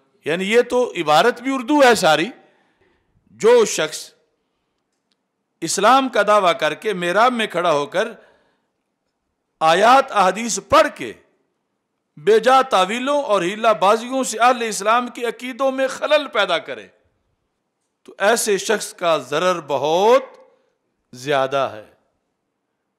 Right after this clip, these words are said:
ये ज्यादा क्यों नहीं माना जा रहा आज? यानी समझ तो आ रहा है कि वाकई ज्यादा है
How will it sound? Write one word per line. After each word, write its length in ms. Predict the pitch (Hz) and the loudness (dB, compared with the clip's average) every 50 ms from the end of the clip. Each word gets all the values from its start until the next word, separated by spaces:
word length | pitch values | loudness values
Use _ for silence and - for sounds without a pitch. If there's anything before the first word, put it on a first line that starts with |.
| _ | _
ये 320 | 190 220 285 320 311 294 254 | -8 -4 -2 -2 -2 -4 -6
ज्यादा 540 | 190 160 156 185 208 220 240 240 294 294 277 | -8 -6 -2 2 2 2 4 4 2 2 2
क्यों 380 | 277 - - - 359 370 381 | 0 -4 -2 0 2 2 2
नहीं 160 | 370 359 349 | 0 -2 -4
माना 320 | 294 233 196 180 175 170 151 | -2 0 0 0 0 -2 -4
जा 180 | 135 135 123 | -4 -4 -4
रहा 140 | 120 117 110 | -4 -6 -8
आज? 420 | 98 95 95 90 - _ _ - _ _ _ _ _ _ _ _ _ _ _ _ _ _ _ _ _ _ _ _ _ _ - | -8 -12 -14 -18 -20 _ _ -20 _ _ _ _ _ _ _ _ _ _ _ _ _ _ _ _ _ _ _ _ _ _ -20
यानी 120 | 127 135 | -20 -16
समझ 340 | - - 202 220 226 240 226 | -10 -8 -8 -8 -8 -10 -10
तो 160 | 180 - 220 | -10 -12 -8
आ 260 | 190 196 202 226 269 | -4 -2 0 0 0
रहा 180 | 294 294 277 262 | 0 0 0 -2
है 100 | 262 254 | -2 -4
कि 120 | 262 247 | -6 -6
वाकई 360 | 226 202 202 202 220 240 226 | -6 -6 -6 -8 -10 -14 -14
ज्यादा 380 | 190 170 151 139 127 135 131 110 | -10 -10 -10 -10 -8 -10 -10 -10
है 120 | 85 78 | -12 -16